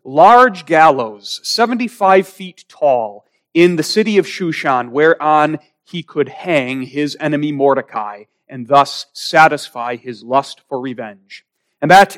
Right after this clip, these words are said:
advice had pleased Haman, and he had set his hand to the work that evening, preparing that seventy-five foot pole. Now all that remained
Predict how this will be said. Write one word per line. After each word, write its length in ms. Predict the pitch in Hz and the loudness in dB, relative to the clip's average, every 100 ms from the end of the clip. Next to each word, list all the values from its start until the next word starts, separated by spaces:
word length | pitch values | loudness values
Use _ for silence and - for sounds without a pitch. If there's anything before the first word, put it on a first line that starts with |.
| 190 | -6
advice 420 | 139 160 196 - | 2 4 4 2
had 200 | 160 156 | 0 0
pleased 460 | - 247 233 208 165 | -4 -2 0 -2 -4
Haman, 340 | 151 139 135 | -4 -2 -4
and 160 | 139 147 | -4 -4
he 140 | 185 | 0
had 160 | 156 139 | 0 0
set 240 | 220 202 | -2 0
his 180 | 190 - | -2 -4
hand 380 | 190 180 180 - | -2 0 0 -4
to 100 | 165 | -10
the 80 | |
work 380 | 156 165 151 - _ _ 135 | -4 -2 -2 -4 _ _ 2
that 320 | 151 175 - | 4 4 2
evening, 540 | 196 180 127 120 135 151 | -6 -6 -4 -6 -6 -6
preparing 840 | - 139 - 214 175 151 202 196 _ | -6 -8 0 4 4 4 0 -6 _
that 180 | 156 143 | 0 0
seventy-five 840 | - 254 247 247 226 - 190 190 | 0 0 0 -4 -6 2 4 4
foot 400 | 180 - 185 - _ | 0 -6 -6 -6 _
pole. 500 | 170 135 101 92 _ _ _ _ _ _ _ _ _ _ _ _ _ _ _ | -2 -2 -2 -12 _ _ _ _ _ _ _ _ _ _ _ _ _ _ _
Now 240 | - 135 156 | -2 4 4
all 300 | 143 147 156 | 6 4 4
that 180 | 165 165 | 2 2
remained 600 | 151 123 110 110 117 | -2 -2 -6 -8 -10